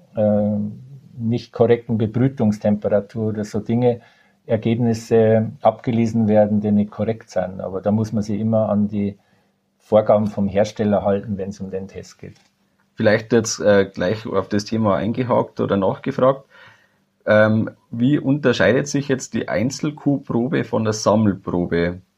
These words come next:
Speaker 2: Ähm, also einmal die Sammelprobe, die wird mit dem Hisense-Test beprobt. Und, ähm, genau, also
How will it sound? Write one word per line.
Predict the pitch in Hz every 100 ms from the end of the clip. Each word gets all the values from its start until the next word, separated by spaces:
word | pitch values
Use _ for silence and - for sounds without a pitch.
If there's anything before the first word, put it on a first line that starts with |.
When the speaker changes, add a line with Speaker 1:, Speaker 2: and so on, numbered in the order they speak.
| _ _ _
Speaker 2:
Ähm, | 120 92 92 92 92 90 -
also | 95 107 -
einmal | 87 120 139 135 123
die | 113
Sammelprobe, | 107 107 113 156 156 131 143 160
die | 143 110
wird | 123 123 -
mit | 123
dem | 117 113
Hisense-Test | 110 101 101 120 180 - - 156 175 - _
beprobt. | 156 139 170 - _ _ _ _ _ _ _ _ _ _ _
Und, | 123 123 127 127 120 - -
ähm, | 110 107 107 107 110 110 113 _ _
genau, | - 113
also | 98 107 110